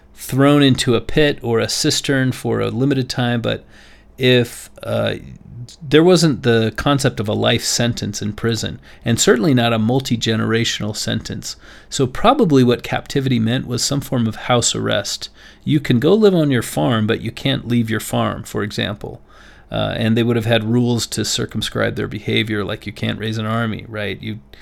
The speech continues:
you can't have a bunch of people over there talking about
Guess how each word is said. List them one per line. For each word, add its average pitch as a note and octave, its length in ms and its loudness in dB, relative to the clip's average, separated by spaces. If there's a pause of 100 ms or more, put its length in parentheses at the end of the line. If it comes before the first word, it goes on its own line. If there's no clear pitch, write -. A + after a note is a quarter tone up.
(280)
you G#2 120 -4
can't A#2 440 -2 (180)
have A2 180 -2
a A2 60 -2
bunch A2 240 -2
of G#2 80 -8
people A#2+ 320 0
over G#2+ 240 -4
there G2+ 180 -4
talking G#2+ 360 -4
about G#2+ 460 -2